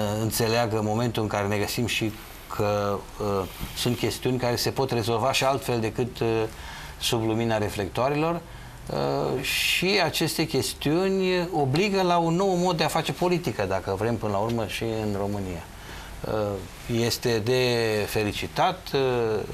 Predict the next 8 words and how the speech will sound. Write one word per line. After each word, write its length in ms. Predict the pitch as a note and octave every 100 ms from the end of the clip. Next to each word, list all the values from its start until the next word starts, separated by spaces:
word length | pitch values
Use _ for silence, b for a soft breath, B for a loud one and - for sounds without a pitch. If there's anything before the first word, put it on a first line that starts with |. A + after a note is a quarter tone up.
| D3+ B B B - -
uh, 460 | G#2 G#2 G#2 G#2 G1+ - - - - - A2+
vârful 280 | A2 C3 A2+
de 100 | G2+
lance, 520 | G2 C#3+ E3 - C3 -
președintele 720 | A#2 - G#2+ C#3 C#3+ A#2+ A2
care 200 | F#2 G#2
a 60 | F#2+
fost 360 | - F3+ E3